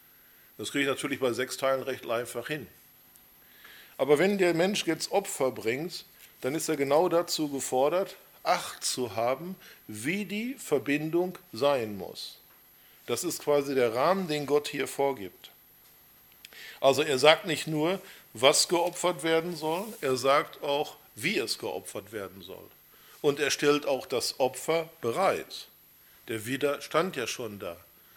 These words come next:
Der kam ja nicht erst eine Viertelstunde später. Der war ja schon da. Nur die Augen von Abraham waren so gehalten, dass er ihn nicht gesehen hat. Und das ist auch in unserem Leben.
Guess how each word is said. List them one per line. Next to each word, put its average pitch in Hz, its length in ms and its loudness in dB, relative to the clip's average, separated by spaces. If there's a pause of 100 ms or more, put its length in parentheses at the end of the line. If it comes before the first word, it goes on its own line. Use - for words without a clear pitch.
(480)
Der 104 80 -6
kam 151 280 2
ja 123 100 0
nicht 113 260 -8
erst 107 260 -4
eine 113 80 -10
Viertelstunde 104 580 -10
später. 120 420 -6 (360)
Der 95 160 -8
war 117 160 2
ja 113 120 2
schon 117 280 -6
da. 165 220 -2 (300)
Nur 135 180 0
die 120 180 -4
Augen 160 380 4
von 123 340 -6 (200)
Abraham 139 540 0
waren 123 220 0
so 127 180 0
gehalten, 131 460 -2
dass 117 180 -8
er 110 160 -6
ihn 113 80 -10
nicht 107 180 -14
gesehen 110 480 -4
hat. 95 260 -16 (640)
Und 120 140 -4
das 120 120 0
ist - 80 -6
auch 147 160 -2
in 143 100 -6
unserem 120 340 -4
Leben. 135 360 -2